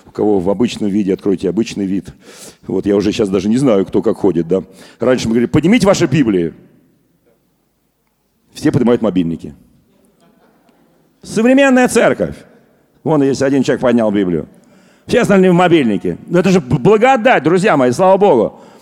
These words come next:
Нет, у меня тоже есть в мобильнике Библия, но я предпочитаю читать вот, вот так вот. Итак,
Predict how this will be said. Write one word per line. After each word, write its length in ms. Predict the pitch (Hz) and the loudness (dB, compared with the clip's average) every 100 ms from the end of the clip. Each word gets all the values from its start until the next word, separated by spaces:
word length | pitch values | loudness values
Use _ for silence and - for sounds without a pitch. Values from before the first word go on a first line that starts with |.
| _ | _
Нет, 140 | 160 139 | -4 -2
у 40 | |
меня 100 | 185 | 0
тоже 200 | 185 147 | 0 0
есть 120 | 147 | 0
в 40 | 131 | 0
мобильнике 420 | 143 147 139 147 | 0 2 0 0
Библия, 280 | 214 160 131 | -2 0 2
но 60 | |
я 120 | 135 143 | 2 0
предпочитаю 540 | 123 120 - 147 131 | -4 -8 -4 -2 0
читать 320 | 127 131 117 | -2 -2 -2
вот, 220 | 113 - - _ _ _ _ | -4 -6 -14 _ _ _ _
вот 140 | 127 | -6
так 180 | 104 90 | -6 -8
вот. 160 | 82 - - - - - | -12 -14 -20 -20 -20 -2
Итак, 500 | 160 190 135 - | 0 0 -2 -14